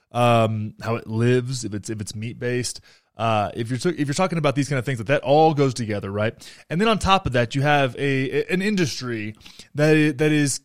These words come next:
that is keeping you sick for profits, in my opinion, right? In my opinion. But there's, th-, th-, those industries have been sued numerous times. They're actually some of the, you know, they paid out some of the biggest fines in history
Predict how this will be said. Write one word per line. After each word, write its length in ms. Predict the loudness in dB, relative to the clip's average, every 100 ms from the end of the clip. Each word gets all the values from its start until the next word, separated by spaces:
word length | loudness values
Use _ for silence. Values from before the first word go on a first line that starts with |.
| _
that 140 | -4 -2
is 120 | -2
keeping 360 | 2 2 4 4
you 100 | 2
sick 320 | 0 -4 -4
for 120 | -6
profits, 440 | 0 2 2 -2
in 80 | -2
my 160 | -2 -4
opinion, 360 | -6 -14 -20 _ _ _ _
right? 300 | -2 -2 -2 -16 _
In 160 | -6 0
my 160 | 0
opinion. 320 | 0 -2 -6 -4
But 100 | -2
there's, 160 | 0
th-, 160 | 0 0
th-, 340 | 0 0 2
those 200 | 2 2
industries 440 | 0 -2 2 2 2
have 100 | 0
been 220 | -2 -2 -10 -20 -10
sued 640 | -4 6 8 10 8 4 -8 -8
numerous 480 | -4 0 2 0 0
times. 440 | 0 2 0 -2 -12 -20 -18
They're 300 | -4 0 2
actually 440 | 2 2 2 2 2
some 140 | -4
of 60 | -2
the, 260 | -4 -4
you 60 | -6
know, 180 | -6 -8 _
they 100 | -12
paid 160 | 0 2
out 100 | 2
some 60 | 0
of 100 | -2
the 0 |
biggest 360 | 0 0 -2
fines 520 | -2 -2 -2 -4 -10 -16 -2
in 100 | 0
history 340 | 0 -2 -12